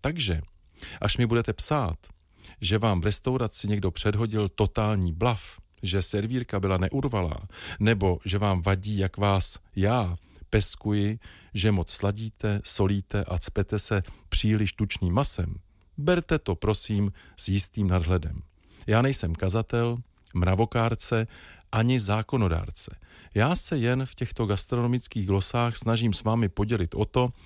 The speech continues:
co mě zajímá, baví a někdy i rozčiluje. Těším se, že vaše reakce mě budou inspirovat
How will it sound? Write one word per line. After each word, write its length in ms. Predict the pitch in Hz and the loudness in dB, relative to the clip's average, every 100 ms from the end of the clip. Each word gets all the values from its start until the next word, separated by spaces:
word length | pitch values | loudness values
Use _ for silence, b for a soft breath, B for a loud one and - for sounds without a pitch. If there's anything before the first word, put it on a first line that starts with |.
| B B B | B B B
co 120 | - | 0
mě 140 | 98 87 | 2 4
zajímá, 640 | 80 101 117 127 123 127 - - | 2 2 2 2 0 -2 -6 -8
baví 560 | 92 98 101 113 117 131 B B B B B | -2 0 0 0 -2 -6 B B B B B
a 200 | 151 175 | 0 2
někdy 460 | 165 131 127 117 127 | 4 4 2 0 -2
i 300 | 113 117 107 | -2 -2 0
rozčiluje. 640 | 98 - - 95 69 - - _ _ _ _ | 0 -2 -4 -8 -8 -12 -16 _ _ _ _
Těším 360 | 165 170 180 165 | -4 -2 -2 -2
se, 380 | - 147 135 - _ _ - | 0 0 0 -4 _ _ -4
že 120 | 104 | -2
vaše 280 | 104 - 98 | 0 0 0
reakce 420 | 117 135 - 135 | 2 0 -2 -2
mě 140 | 117 | 0
budou 180 | 104 90 | 0 0
inspirovat 680 | 101 117 - 123 117 113 110 | 0 0 0 0 0 0 -2